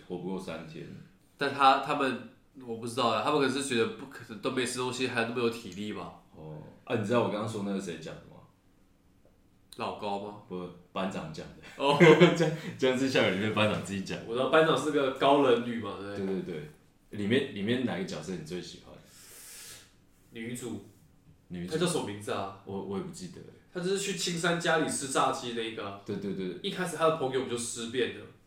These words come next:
Speaker 2: 那个。
Speaker 1: 什么笑什么的，对，一开始就很，很快就尸变。她应该是那群朋友里面第一个尸变。
Speaker 2: 因为，因为我觉得她还蛮可爱的。
Speaker 1: 我，我自己最喜欢的角色是班长。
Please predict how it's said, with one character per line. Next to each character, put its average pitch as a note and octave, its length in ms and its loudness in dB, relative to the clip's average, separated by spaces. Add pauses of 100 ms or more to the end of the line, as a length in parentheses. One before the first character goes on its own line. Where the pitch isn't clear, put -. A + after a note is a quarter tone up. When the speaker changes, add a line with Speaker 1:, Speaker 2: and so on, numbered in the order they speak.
(120)
Speaker 2:
那 A2+ 220 -6
个。 G#2 200 -10
Speaker 1:
什 - 180 -14
么 F2 140 -6
笑 F#2+ 400 -2
什 F2 80 -8
么 D#2+ 140 -8
的， D#2 80 -10 (460)
对， E2 100 -12 (100)
一 F#2 60 -12
开 F#2+ 140 -6
始 F2 80 -8
就 E2+ 80 -8 (160)
很， F2 80 -10 (100)
很 F2 80 -10
快 F#2 160 -8
就 F#2+ 80 -6
尸 - 180 -12
变。 F#2 140 -14
她 A2 100 -6
应 B2 60 -2
该 A#2+ 100 0
是 A#2 120 -2
那 A2+ 100 -2
群 G2 160 -8
朋 F2+ 100 -8
友 F2+ 60 -6
里 E2+ 80 -8
面 E2 140 -10
第 E2+ 120 -12
一 D#2+ 80 -10
个 D2 60 -12
尸 - 160 -18 (100)
变。 - 160 -16 (560)
Speaker 2:
因 D#3 60 -10
为， D#3 60 -4
因 D#3 200 -6
为 D#3 80 0
我 C#3+ 120 2
觉 A2+ 180 -2
得 A#2 60 -6
她 A#2+ 420 -2 (560)
还 A#2 80 -12
蛮 A2 180 -8
可 G#2+ 180 -12
爱 G#2 200 -4
的。 F#2+ 80 -8 (540)
Speaker 1:
我， G2+ 220 -6
我 G2 80 -8
自 A#2 120 -4
己 A#2 60 0
最 A2+ 140 0
喜 G2 100 -2
欢 F#2 100 -2
的 F2+ 60 -6
角 D#2 100 -6
色 D#2 100 -10
是 E2+ 120 -12
班 D#2 220 -10
长。 - 220 -14